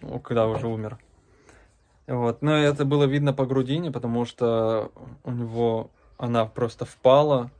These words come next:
То есть, вот, помните, показывал кардинала, когда я его нашёл, он был сильно истощён. Вот, но потом его откормил, и как бы сейчас у него хорошая такая массивная грудь, плюс он ещё летает.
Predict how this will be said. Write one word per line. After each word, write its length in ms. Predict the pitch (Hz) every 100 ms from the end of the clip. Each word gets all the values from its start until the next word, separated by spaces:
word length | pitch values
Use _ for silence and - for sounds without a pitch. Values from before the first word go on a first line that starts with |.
| _
То 120 | 117
есть, 240 | 117 - -
вот, 200 | 117 - - - -
помните, 380 | 139 131 117
показывал 640 | - 127 127 120 117 117 110 - - - - - -
кардинала, 560 | - 131 120 127 127 120
когда 300 | 117 120 120
я 80 | 117
его 180 | 113 113
нашёл, 420 | 117 - 120 117
он 140 | 113
был 160 | 113 120
сильно 380 | - 120 120 117
истощён. 600 | - 127 - 175 233 269 _ _ _ _ _ _ _ _ _ _ _ -
Вот, 300 | 120 110 107
но 100 | 120
потом 240 | 120 117
его 200 | 117 113
откормил, 500 | 113 - 120 127 120
и 60 | 110
как 180 | 110 107
бы 340 | 110 110 110
сейчас 300 | - 107 - - - -
у 60 | 117
него 80 | 107
хорошая 440 | 117 123 117 117
такая 200 | - 110
массивная 540 | 107 - 113 110 107
грудь, 320 | 104 139 190 -
плюс 220 | 123 113 -
он 100 | 107
ещё 200 | - 107
летает. 440 | 107 113 - -